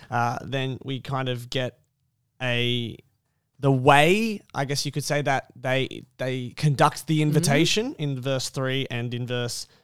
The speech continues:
Speaker 1: fifteen. Uh, and then you get the content of that, of that invitation. You get these two quotes in verses four and five, and then in verses sixteen and seventeen. And then it finishes with kind of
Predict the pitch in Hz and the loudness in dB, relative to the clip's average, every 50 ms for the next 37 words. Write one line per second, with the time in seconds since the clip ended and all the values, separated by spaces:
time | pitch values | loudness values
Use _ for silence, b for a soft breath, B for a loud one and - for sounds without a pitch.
0 | b _ _ - 160 147 - - 151 143 147 165 196 226 285 B B B B B | b _ _ -2 -2 -2 -2 -2 0 2 2 2 0 -2 -4 B B B B B
1 | B B B B B B - - 127 131 - - 143 135 143 175 185 175 165 147 | B B B B B B -4 -2 0 0 0 0 0 2 4 4 4 2 0 0
2 | 135 135 147 135 - _ _ _ _ _ _ _ _ - 123 - - 156 165 160 | 2 2 2 2 2 _ _ _ _ _ _ _ _ -16 -10 -4 -2 -2 0 0
3 | 170 175 185 - - 160 165 151 135 170 165 160 - _ _ _ _ _ _ _ | 0 0 0 0 0 0 -2 2 2 2 2 2 0 _ _ _ _ _ _ _
4 | _ - 143 156 156 147 135 135 127 143 160 147 - 156 160 151 151 143 - 147 | _ -4 -2 -2 -2 -2 -6 -4 -2 0 0 0 0 -2 -4 -4 -4 -6 -4 -4
5 | 147 156 160 - - 180 160 139 120 127 127 - - 127 131 - - - - 160 | -4 -2 -2 -2 -4 -2 -4 -4 -4 -4 -6 -4 -4 -6 -6 -6 -6 -4 -2 -2
6 | 143 123 - - 139 139 151 196 202 - - 143 139 127 127 127 120 - - 123 | -2 -4 -4 -4 -2 -2 -2 -2 -4 -6 -6 -6 -6 -4 -4 -6 -6 -6 -6 -6
7 | - - - 147 139 135 131 127 - 131 131 127 131 131 127 127 120 120 120 120 | -8 -8 -6 -6 -4 -4 -6 -6 -6 -6 -4 -4 -4 -4 -4 -4 -6 -6 -6 -8
8 | 120 120 120 120 123 117 - - 117 107 - - 139 123 - - 127 120 117 113 | -8 -8 -8 -8 -8 -8 -8 -8 -8 -8 -8 -8 -8 -8 -8 -8 -8 -8 -8 -6
9 | - - 120 113 120 117 - - 110 113 135 190 226 B B B B B B B | -6 -6 -6 -6 -8 -8 -8 -8 -8 -6 -6 -8 -8 B B B B B B B
10 | B B B - 127 127 127 135 131 131 127 127 - - 135 - - - - _ | B B B -4 -2 0 2 2 2 2 0 -2 -4 -6 -8 -8 -10 -18 -18 _
11 | - 185 190 190 185 - - 160 143 123 117 131 131 127 - - 135 131 131 131 | 2 4 4 6 6 4 4 4 2 2 2 0 -2 -2 -2 -2 -2 0 0 0
12 | 127 127 123 | -2 -4 -6